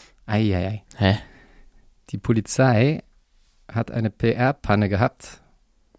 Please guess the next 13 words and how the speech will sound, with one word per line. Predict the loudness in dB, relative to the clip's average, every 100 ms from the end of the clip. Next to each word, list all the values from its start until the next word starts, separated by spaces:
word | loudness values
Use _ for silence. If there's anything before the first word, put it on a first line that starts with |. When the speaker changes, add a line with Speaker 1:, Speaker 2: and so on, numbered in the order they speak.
| _
Speaker 1:
Die | -12
Polizei | -8 0 0 2 2
hat | 4 4
wohl | 4
Lineale | 4 4 4 4
verteilt | 0 -2 0 -2
als | -4 2
Werbematerial | 6 6 4 2 0 2 4 2
und | 0 0
da | 0
war | 0 0
irgendwas | 0 -2
falsch. | -2 -2 -4 -10